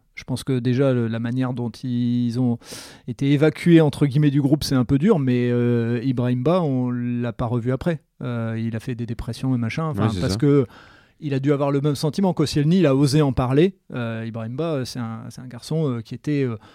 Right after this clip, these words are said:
Speaker 1: au, au plus haut de sa carrière, sauf qu'il rentrait pas dans le groupe, il est pas rentré dans le groupe. Je pense que dans sa tête, il s'est dit, euh,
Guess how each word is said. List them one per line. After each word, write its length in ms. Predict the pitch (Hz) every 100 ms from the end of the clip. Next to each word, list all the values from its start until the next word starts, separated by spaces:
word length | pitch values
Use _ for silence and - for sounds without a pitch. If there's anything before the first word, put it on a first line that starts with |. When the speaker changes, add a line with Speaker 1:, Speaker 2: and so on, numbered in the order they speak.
| _ -
Speaker 1:
au, 200 | 139 135
au 100 | 156
plus 300 | - - 165
haut 140 | 170 160
de 60 |
sa 140 | - 131
carrière, 400 | 135 120 156 180
sauf 180 | 147 -
qu'il 180 | -
rentrait 340 | 131 139 - 131
pas 120 | 135
dans 100 | 123
le 40 | 123
groupe, 280 | 127 180 147
il 100 | 120
est 60 |
pas 100 | 135
rentré 260 | 135 123 123
dans 60 |
le 60 | 120
groupe. 180 | 123 175
Je 60 |
pense 200 | - 151
que 80 | -
dans 100 | 127
sa 160 | 117 120
tête, 200 | 170 165
il 40 |
s'est 140 | - 123
dit, 160 | 131
euh, 120 | 143